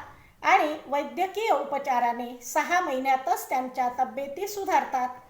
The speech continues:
आणि खरूजही जाते. पण शालेय अभ्यासाच्या बाबतीत सुरुवातीला आनंदच असतो. काही ठिकाणी पाचवीपर्यंत,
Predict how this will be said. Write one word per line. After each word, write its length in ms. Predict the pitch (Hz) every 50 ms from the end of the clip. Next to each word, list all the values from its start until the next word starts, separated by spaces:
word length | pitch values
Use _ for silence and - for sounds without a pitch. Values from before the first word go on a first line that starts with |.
| - _ - - -
आणि 360 | 311 359 440 453 330 339 392 370 -
खरूजही 560 | - 294 269 277 311 320 240 254 233 - 285
जाते. 460 | 277 254 240 208 - - 226 - - - _ _ _ _ _ _ _ _ -
पण 220 | 254 247 254 311 - - - - - _ - - - -
शालेय 560 | - - 320 277 269 277 294 339 427 427 330
अभ्यासाच्या 800 | 262 262 - 262 - 190 220 339 349 381 - 285 247 247 - 240 240
बाबतीत 500 | 220 240 226 226 - - 359 330 233 - - - - - - - - -
सुरुवातीला 800 | - 339 330 311 302 330 339 339 330 311 311 302 311 269 262 262 254 - - - - - -
आनंदच 560 | 247 240 240 247 247 247 240 254 247 254 247
असतो. 440 | 214 208 - - 233 202 196 - - _ _ _ _ _ _ _ _ - -
काही 260 | 269 262 254 269 269
ठिकाणी 380 | - 277 - 285 269 277 302
पाचवीपर्यंत, 840 | 311 - 262 247 247 - 254 277 294 - 302 277 294 330 392 - -